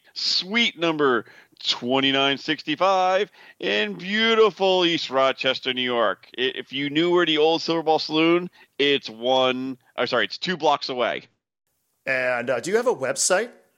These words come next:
Speaker 1: We do. It's rochester pinball dot com or R O C pinball dot com.
Speaker 2: All right.
Speaker 1: And we also have a Facebook page, Instagram. Just look up at Rochester Pinball Collective. Watch us, follow us, like us.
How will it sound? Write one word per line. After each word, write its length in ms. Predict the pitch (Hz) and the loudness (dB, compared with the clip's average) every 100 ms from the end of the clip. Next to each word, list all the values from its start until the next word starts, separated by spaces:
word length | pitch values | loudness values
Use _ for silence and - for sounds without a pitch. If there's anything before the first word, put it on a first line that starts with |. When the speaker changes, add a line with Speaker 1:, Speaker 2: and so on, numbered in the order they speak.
| _ _ _ | _ _ _
Speaker 1:
We 220 | 123 139 | -2 -2
do. 280 | 139 190 233 | 0 0 2
It's 160 | 131 - | 0 -2
rochester 560 | 104 110 120 135 - 131 | -2 0 0 -4 -6 -4
pinball 380 | 143 139 139 | -4 0 0
dot 160 | 151 151 | 2 0
com 260 | 156 175 117 | -2 -6 -4
or 280 | 139 147 139 - - 127 | 0 2 0 -8 -6 0
R 240 | 147 147 | 2 4
O 120 | 156 | 2
C 280 | 143 - 202 | 2 0 -2
pinball 540 | - 151 123 110 92 | -2 -4 0 0 0
dot 240 | 87 98 90 | 0 -2 0
com. 440 | 104 92 71 - _ _ _ | -2 -2 -2 -8 _ _ _
Speaker 2:
All 80 | 120 | -8
right. 280 | 156 247 - _ _ _ _ | -4 -4 -8 _ _ _ _
Speaker 1:
And 160 | - 123 | -4 -2
we 80 | 131 | 0
also 260 | 127 135 131 | 0 0 -6
have 80 | |
a 20 | - | -2
Facebook 400 | 139 135 131 131 | -4 -2 -8 -8
page, 400 | 123 139 151 - 165 | -2 0 0 -4 -8
Instagram. 680 | 170 - 139 147 165 180 226 _ _ _ _ | -8 -8 -4 -2 0 -4 -10 _ _ _ _
Just 120 | 110 | -2
look 120 | 135 | -2
up 80 | 143 | 0
at 160 | 147 107 | -2 0
Rochester 640 | 117 127 135 139 135 139 | 2 2 0 -4 -4 -4
Pinball 440 | 131 135 123 123 127 | -4 -4 0 2 0
Collective. 720 | 123 123 110 - 92 82 - _ _ _ _ _ | 0 -2 -2 -4 -6 -6 -14 _ _ _ _ _
Watch 280 | 104 117 - | -2 -2 0
us, 240 | 123 - - | -4 -4 -6
follow 260 | 127 123 123 | -2 0 -2
us, 160 | - | -4
like 220 | 110 113 | -4 -4
us. 380 | 98 82 - - | -4 -8 -12 -18